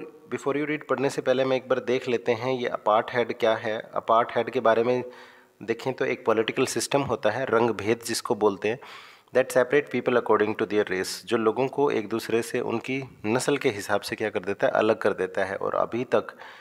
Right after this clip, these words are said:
ये एक ऐसा देश था साउथ अफ्रीका जहाँ अभी तक क्या चल रहा था, ये जो अपार्थाइड पॉलिसी थी वो अपनाई जाती थी, मतलब गोरो-, गोरे लोगों के द्वारा काले लोगों का एक्सप्लॉयटेशन किया जाता था, उनको डिस्क्रिमिनेट किया जाता था।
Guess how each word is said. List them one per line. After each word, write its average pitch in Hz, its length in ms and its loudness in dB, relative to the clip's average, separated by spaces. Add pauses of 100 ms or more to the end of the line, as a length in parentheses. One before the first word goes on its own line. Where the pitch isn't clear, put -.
(400)
ये 135 80 -2
एक 135 100 -2
ऐसा 113 240 2
देश 107 340 0
था 110 60 -2
साउथ 101 300 -2
अफ्रीका 110 340 -6
जहाँ 107 320 -4
अभी 101 320 -4
तक - 480 -8
क्या 107 140 0
चल 101 200 -4
रहा 92 200 0
था, 110 140 -6
ये 120 260 -8 (800)
जो 101 120 -4
अपार्थाइड 113 520 -2
पॉलिसी 98 400 -4
थी - 140 -14
वो 117 180 -8
अपनाई 104 400 0
जाती 92 300 -4
थी, - 160 -14
मतलब 139 420 -8
गोरो-, 110 500 2
गोरे 120 220 2
लोगों 117 280 0
के 110 160 -4
द्वारा 104 280 4
काले 123 540 0
लोगों 110 300 2
का 101 380 0
एक्सप्लॉयटेशन - 720 0
किया 113 160 0
जाता 104 260 0
था, 113 140 -4
उनको 110 220 -2
डिस्क्रिमिनेट 104 640 -4
किया 90 160 -2
जाता 85 300 -4
था। - 280 -8